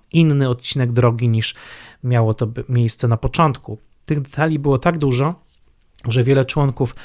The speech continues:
ekipy twierdziło, że Elaine May nie wie, co robi,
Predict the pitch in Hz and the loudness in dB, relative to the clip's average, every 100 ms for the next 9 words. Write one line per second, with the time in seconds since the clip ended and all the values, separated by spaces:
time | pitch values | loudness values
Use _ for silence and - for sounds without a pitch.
0 | - - - - 131 151 - 143 135 - | -20 -20 -14 -6 -4 -6 -2 -2 -2 -8
1 | - - 131 117 123 131 127 123 139 127 | -18 0 0 2 0 0 0 0 0 0
2 | 131 127 127 131 131 135 131 123 139 156 | 0 0 0 0 2 2 2 0 0 2
3 | 131 117 | 2 -2